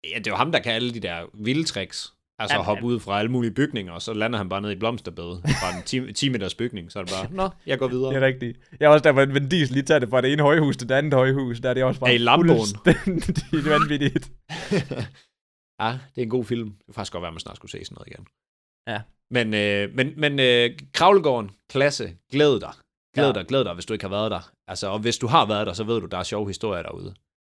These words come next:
Speaker 1: Altså, også fordi, tit så er der også nogen, der ikke er sådan vanvittigt gode til at ramme, altså, til at komme i gang i flowet, sådan hvor det bare, de går bare ud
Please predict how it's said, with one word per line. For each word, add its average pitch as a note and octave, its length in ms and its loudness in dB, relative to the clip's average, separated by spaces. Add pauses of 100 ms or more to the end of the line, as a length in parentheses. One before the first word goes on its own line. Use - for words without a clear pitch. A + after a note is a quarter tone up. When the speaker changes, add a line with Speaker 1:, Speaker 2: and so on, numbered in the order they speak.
(300)
Speaker 1:
Altså, F2 260 -10 (320)
også B2 120 -4
fordi, C3+ 300 -2 (480)
tit D#3 160 -2
så C3 100 -4
er A2 40 -6
der G#2+ 60 -8
også A2 160 -6
nogen, A#2+ 120 -4
der F2+ 60 -8
ikke A2+ 120 -8
er A2 40 -6
sådan F2+ 260 -8
vanvittigt G#2 400 -6
gode F2+ 240 -12
til F#2+ 80 -8
at D#2+ 220 -10
ramme, G#2 280 -6
altså, G#2 180 -6 (440)
til C#3 100 0
at B2+ 280 -4
komme A#2+ 220 -6
i - 20 -12
gang C#3 260 -2
i A2 40 -6
flowet, B2+ 600 0 (380)
sådan A#2+ 220 -2
hvor A#2 140 2
det G#2 140 -2
bare, A2+ 200 2
de A2+ 140 -6
går G#2 100 -2
bare F2+ 220 -6
ud G2 140 -10